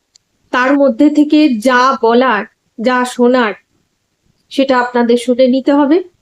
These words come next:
স্বামীজি বলে গেছেন, তার ভিতরের নির্যাস আমাদের গ্রহণ করতে হবে। আত্মশক্তি আমাদের মধ্যেই আছে, আমরাই কেবল পারি আমাদের কাজটি করে যেতে। তাই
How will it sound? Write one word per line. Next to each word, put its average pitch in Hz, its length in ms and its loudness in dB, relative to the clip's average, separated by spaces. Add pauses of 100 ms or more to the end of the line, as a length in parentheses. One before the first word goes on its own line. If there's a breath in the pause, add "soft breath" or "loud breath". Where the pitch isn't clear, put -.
(460)
স্বামীজি 254 500 0
বলে 247 240 2
গেছেন, 269 360 2 (580)
তার 226 220 -2
ভিতরের 262 420 2
নির্যাস 233 560 0 (280)
আমাদের 269 420 2
গ্রহণ 226 400 -2
করতে 220 260 -2
হবে। 208 280 -6 (960 soft breath)
আত্মশক্তি 330 960 0 (520)
আমাদের 262 500 2
মধ্যেই 247 600 0
আছে, 214 300 -2 (640)
আমরাই 285 560 2
কেবল 247 360 0
পারি 220 300 -4 (560)
আমাদের 240 480 0
কাজটি 226 440 -2
করে 220 260 0
যেতে। 202 280 -8 (600)
তাই 226 180 -2